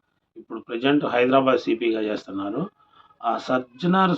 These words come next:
సార్ కూడా అతన్ని అప్రిషియేట్ చేసిండు. "నువ్వు చాలా మంచి పని చేసినావు, ఈ బెట్టింగ్ యాప్ల వల్ల చాలా యువత ఆగమైపోతుంది, చాలా బెట్టింగ్లో డబ్బులు పెట్టి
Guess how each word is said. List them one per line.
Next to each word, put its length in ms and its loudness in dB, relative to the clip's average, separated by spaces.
సార్ 400 10
కూడా 300 8
అతన్ని 500 10
అప్రిషియేట్ 480 8
చేసిండు. 640 0
"నువ్వు 260 -10
చాలా 160 2
మంచి 200 -4
పని 260 2
చేసినావు, 260 -2
ఈ 80 -4
బెట్టింగ్ 360 -6
యాప్ల 340 -2
వల్ల 280 -2
చాలా 200 2
యువత 320 -4
ఆగమైపోతుంది, 880 -2
చాలా 220 6
బెట్టింగ్లో 540 0
డబ్బులు 600 0
పెట్టి 320 -4